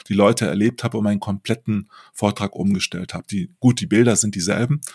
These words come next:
die ich dann zeige, aber mein Speaking-Slot funktioniert dann anders, weil ich mich drauf einstelle.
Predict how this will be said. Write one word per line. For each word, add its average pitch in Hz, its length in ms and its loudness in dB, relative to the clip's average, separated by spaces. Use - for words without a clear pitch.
die 120 60 0
ich 120 80 -4
dann 120 180 -2
zeige, 110 460 2
aber 101 160 0
mein 95 360 0
Speaking-Slot 110 680 -2
funktioniert - 640 -2
dann 98 120 0
anders, 110 400 -2
weil 98 140 -4
ich 107 80 -6
mich 127 100 -2
drauf 127 180 -4
einstelle. 78 520 -4